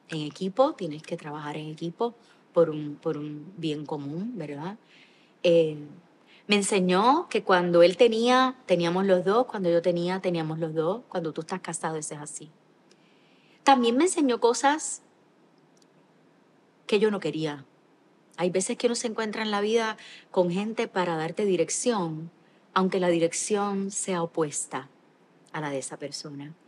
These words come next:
Y a mí eso me pasó con, con mi matrimonio. Pero aún eso es maravilloso, porque yo sé, voy ganando sabiduría de qué es lo que yo quiero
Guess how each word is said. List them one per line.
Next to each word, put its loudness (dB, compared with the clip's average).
Y 2
a 2
mí 0
eso -2
me -4
pasó -6
con, -2
con -4
mi -4
matrimonio. -8
Pero 6
aún 4
eso 0
es 0
maravilloso, -4
porque 4
yo -2
sé, 0
voy 4
ganando 0
sabiduría 4
de 0
qué -2
es -2
lo -2
que 0
yo -6
quiero -8